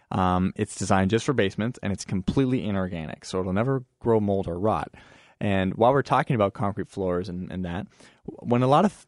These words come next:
people go to finish their basement, they'll say, "Well, it's dry. Let's finish it. No problem." So when you put your hand up to the wall, you know, "Seems dry,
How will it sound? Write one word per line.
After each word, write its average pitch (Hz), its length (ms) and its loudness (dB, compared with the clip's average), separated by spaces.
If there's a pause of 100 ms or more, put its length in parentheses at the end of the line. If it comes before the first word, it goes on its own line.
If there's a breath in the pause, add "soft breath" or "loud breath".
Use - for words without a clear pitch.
(140)
people 127 300 2
go 117 140 6
to 104 60 2
finish 180 360 0
their 123 120 -8
basement, 107 520 -8
they'll 117 100 -10
say, 135 140 -8
"Well, 151 160 2
it's 196 160 -4
dry. 135 360 -2 (220)
Let's 135 180 -12
finish 269 280 -4
it. 214 160 -4 (180)
No 160 100 -2
problem." 90 360 -4 (320 soft breath)
So - 120 -10
when 147 120 0
you 147 40 -2
put - 200 -2
your 160 80 0
hand 139 280 0
up 143 200 0
to 147 100 -8
the 127 100 -2
wall, 104 460 0 (340)
you 120 80 -8
know, 104 300 -4 (240)
"Seems 202 600 0
dry, 180 560 2